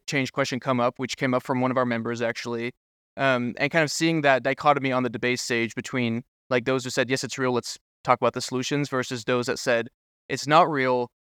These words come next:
And we know that this is an issue that really matters to young people, increasingly so, but it also matters to young conservatives. There's a poll the other day that found that eighty-one percent of young Republicans believe that climate change is real, we need to do something about it.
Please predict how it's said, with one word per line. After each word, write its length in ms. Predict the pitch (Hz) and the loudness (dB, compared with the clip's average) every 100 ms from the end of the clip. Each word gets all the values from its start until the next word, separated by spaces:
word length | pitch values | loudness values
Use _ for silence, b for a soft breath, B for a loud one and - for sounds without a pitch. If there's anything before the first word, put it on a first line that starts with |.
| _ _ _ | _ _ _
And 220 | - 156 160 | 0 0 -2
we 180 | 160 170 | -4 2
know 220 | 175 202 | 4 6
that 140 | 202 | 4
this 140 | 185 185 | 2 0
is 280 | 175 - - | -2 -4 -2
an 120 | 156 | 0
issue 200 | 151 175 | 0 2
that 140 | 147 135 | 2 2
really 220 | 147 139 | 2 4
matters 420 | 127 127 131 - | 2 2 0 -4
to 120 | - | -2
young 180 | 123 120 | 0 0
people, 380 | 127 120 120 127 _ _ | -4 -6 -6 -8 _ _
increasingly 600 | 139 - 147 143 139 131 | -6 -2 -2 0 -2 -2
so, 300 | - 123 127 | 0 0 2
but 120 | 143 | 4
it 40 | |
also 220 | 147 185 202 | 4 4 4
matters 260 | 175 170 | 2 2
to 80 | 160 | 0
young 160 | 151 147 | -2 -2
conservatives. 760 | 135 123 143 131 64 - - - _ _ | -6 -2 -2 -2 -4 -10 -14 -18 _ _
There's 140 | 151 | -6
a 60 | 143 | -2
poll 220 | - 170 | 2 2
the 100 | 160 | 4
other 140 | 156 147 | 4 4
day 180 | 151 | 2
that 180 | 143 139 - | 2 0 0
found 300 | - 143 143 | 2 4 4
that 220 | 135 127 - | 2 0 0
eighty-one 420 | 170 190 165 165 | 0 2 2 2
percent 340 | 156 156 160 147 | 0 -2 0 0
of 120 | 139 | 0
young 160 | 147 139 | 0 0
Republicans 760 | 143 131 127 127 117 117 - - _ _ - | 2 2 0 -2 -4 -4 -10 -18 _ _ -4
believe 500 | 139 143 139 127 117 | 0 0 0 -2 2
that 220 | 127 120 | 2 2
climate 260 | - 139 135 | 2 0 0
change 220 | 135 127 | -2 -4
is 120 | 120 | -2
real, 220 | 131 127 | 0 0
we 80 | 123 | 0
need 140 | 123 | -2
to 60 | 123 | -4
do 120 | 127 | -6
something 500 | 120 120 123 113 104 - _ _ - | -4 -2 0 -2 -2 -8 _ _ -10
about 360 | 123 123 117 104 | 2 6 6 4
it. 200 | 95 | -4